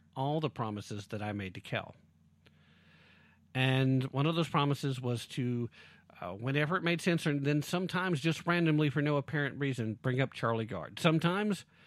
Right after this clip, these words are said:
I'll just bring up Charlie Gard and say, "If you don't remember the name, then, uh, I suggest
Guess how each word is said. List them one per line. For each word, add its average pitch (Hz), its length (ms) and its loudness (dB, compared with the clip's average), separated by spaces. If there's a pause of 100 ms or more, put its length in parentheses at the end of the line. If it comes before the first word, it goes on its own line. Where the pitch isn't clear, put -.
(260)
I'll 196 60 -8
just 156 120 -10
bring 147 160 2
up 139 80 -2
Charlie 139 240 2
Gard 139 340 2
and 113 200 -2 (400)
say, 139 240 4
"If 135 100 2
you 156 80 6
don't 156 180 6
remember 156 380 6
the 127 100 0
name, 107 380 -2 (800)
then, 123 420 -2
uh, 127 480 -2 (480)
I 131 40 -2
suggest 120 500 -6